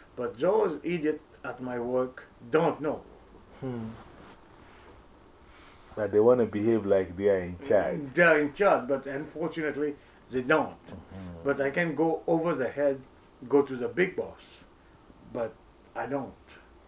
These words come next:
Speaker 2: Yeah, I was, you know, last Saturday, remember the Baba T issue? Yeah, I spoke to, um,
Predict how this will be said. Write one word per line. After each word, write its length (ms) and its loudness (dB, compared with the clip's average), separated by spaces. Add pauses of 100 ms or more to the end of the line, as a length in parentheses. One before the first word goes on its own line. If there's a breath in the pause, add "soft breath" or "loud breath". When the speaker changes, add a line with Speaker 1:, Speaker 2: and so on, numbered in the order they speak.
(640)
Speaker 2:
Yeah, 140 0
I 80 4
was, 320 4 (360 loud breath)
you 120 0
know, 320 0 (100)
last 480 0 (240)
Saturday, 920 -2 (520 soft breath)
remember 460 4
the 120 2
Baba 300 2
T 420 -4
issue? 440 -10 (760)
Yeah, 280 0
I 100 -2
spoke 340 -2 (100)
to, 380 -10 (720)
um, 440 -6